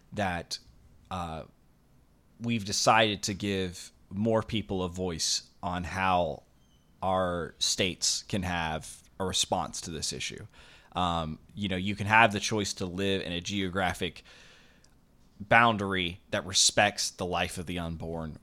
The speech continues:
or you can choose not to. And I think that's, that's good, because it is essentially saying that, you know,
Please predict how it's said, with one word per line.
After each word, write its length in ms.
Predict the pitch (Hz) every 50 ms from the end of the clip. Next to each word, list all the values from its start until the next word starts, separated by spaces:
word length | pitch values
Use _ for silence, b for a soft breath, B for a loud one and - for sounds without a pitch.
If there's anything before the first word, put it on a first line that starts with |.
| -
or 280 | - 76 78 90 92 95
you 160 | 90 87 87
can 120 | - 92
choose 400 | 85 - - 87 87 85 80 - 92
not 240 | 107 82 - - -
to. 200 | - - 78 - - b b b b b b b
And 160 | 98 101 104
I 80 | 98 92
think 240 | - - 104 95 -
that's, 420 | 104 92 90 - - - - - - -
that's 320 | - 104 95 87 - - - - -
good, 380 | 101 - 147 170 139 107 92
because 240 | 87 95 92 110 104
it 140 | 101 98 98
is 200 | 98 98 92 90
essentially 420 | 92 - - 107 101 - 101 95
saying 420 | 92 - - 95 90 87 85 85 85
that, 280 | 82 80 76 76 - - -
you 160 | - 95 85
know, 200 | 76 73 73